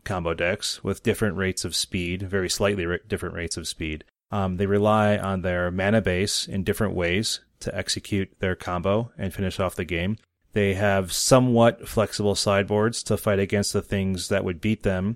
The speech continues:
such as, uh, they have life gain in terms of Obstinate Baloth and Thragtusk. So if you see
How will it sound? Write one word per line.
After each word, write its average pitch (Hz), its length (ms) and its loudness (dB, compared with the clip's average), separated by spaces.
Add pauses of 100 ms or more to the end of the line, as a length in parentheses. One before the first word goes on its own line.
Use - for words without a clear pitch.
(140)
such - 260 -2
as, 90 300 0 (240)
uh, 87 380 0
they 92 120 -4
have 87 140 -6
life 98 180 0
gain 104 400 -2
in 92 460 -4
terms 95 400 -2
of 90 160 -2
Obstinate 90 420 -4
Baloth 110 600 4 (280)
and 90 180 -6
Thragtusk. 120 720 2 (180)
So 139 240 6
if 139 200 4
you 165 80 2
see 214 480 4